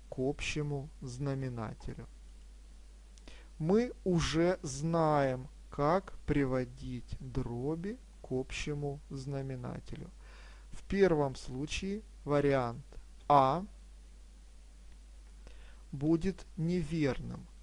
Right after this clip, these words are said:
поскольку знаменатели у нас равны это восемь, а три не больше пяти. Ответ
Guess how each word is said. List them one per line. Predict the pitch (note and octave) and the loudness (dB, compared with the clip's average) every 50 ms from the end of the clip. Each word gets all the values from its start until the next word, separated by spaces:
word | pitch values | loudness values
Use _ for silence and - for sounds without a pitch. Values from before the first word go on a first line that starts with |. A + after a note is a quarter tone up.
| - - - - - - | -18 -18 -18 -16 -4 0
поскольку | - D#3 - - - - F#3+ F#3 F3 - - F3 F#3 - | 0 2 2 2 4 6 6 6 6 6 4 2 2 2
знаменатели | - D3+ C#3+ D#3+ F#3 G3 G3 G3 G3 F#3+ F#3+ F#3 F3 E3 D3+ - - D3 C#3 C#3+ C#3 | -2 -4 0 4 4 6 6 6 4 4 6 6 6 6 4 4 2 2 2 2 2
у | - D#3 D3+ | 2 0 0
нас | D3 C#3+ C#3 C3 B2 - - | 2 2 0 0 -2 -2 -2
равны | D3 C3+ C3 B2+ B2+ C3 C3+ C3+ C3 - - | -2 0 0 0 -2 -4 -6 -6 -6 -6 -4
это | D3 C3+ - - - B2 C3 - - | -4 -4 -2 -2 -4 -4 -4 -6 -10
восемь, | - B2+ A#2+ B2+ B2 B2+ C3+ C#3+ C#3+ - - G3 G#3 A3 A3+ - - - - - - - - - - - - - - | -10 -10 -8 -4 -2 0 0 -2 -2 -2 -4 -4 -4 -4 -6 -10 -14 -16 -16 -16 -16 -16 -16 -18 -18 -18 -14 2 8
а | F#3+ F#3 F3 D#3+ D3 C#3+ - - - - - | 10 12 12 10 10 6 0 -8 -16 -8 -2
три | - - - D3+ D3+ D#3+ E3+ F#3+ G#3+ A#3 A#3+ A#3+ - - - - - | 0 2 2 2 0 -2 -2 -2 0 0 -2 -4 -6 -12 -14 -10 -6
не | D3+ D3 D3 D3 D3+ D3+ D#3 D#3 - - | -4 -2 -2 0 0 2 0 0 -2 -4
больше | - B2 C3 C3 C#3+ D3+ D3+ - - - D3+ C#3+ - - - - - | -6 -2 0 2 2 2 2 0 -2 -2 -4 -4 -6 -8 -14 -12 -8
пяти. | - C#3+ C3+ - - - - A#2+ - - - - - - - - - - - | -6 -6 -6 -6 -8 -8 -8 -8 -8 -12 -16 -18 -20 -20 -20 -18 -18 -6 0
Ответ | - D#3 D3+ - - D3+ D3 D3 C#3+ | 4 4 4 4 2 0 2 2 2